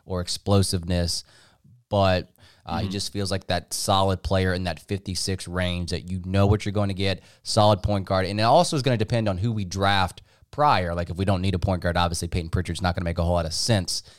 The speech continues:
Speaker 1: at this position.
Speaker 2: Mm-hmm.
Speaker 1: And the only other name that I might mention, and I don't know if he's gonna be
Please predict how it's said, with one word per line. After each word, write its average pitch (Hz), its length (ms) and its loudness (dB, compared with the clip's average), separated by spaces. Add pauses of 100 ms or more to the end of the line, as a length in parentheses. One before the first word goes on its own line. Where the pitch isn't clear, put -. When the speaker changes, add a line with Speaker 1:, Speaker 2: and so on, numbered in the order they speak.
(120)
Speaker 1:
at - 200 -6
this 95 240 -4
position. 82 800 -8 (420)
Speaker 2:
Mm-hmm. 104 100 -8
Speaker 1:
And 104 80 -2
the 107 60 2
only 147 260 6
other 135 160 4
name 113 220 2
that 101 80 0
I 98 40 0
might 101 200 2
mention, 95 400 -2
and 90 120 -6
I 95 80 0
don't 95 300 0
know 113 240 6
if 151 80 2
he's 165 160 -4
gonna 156 160 -2
be 147 260 -6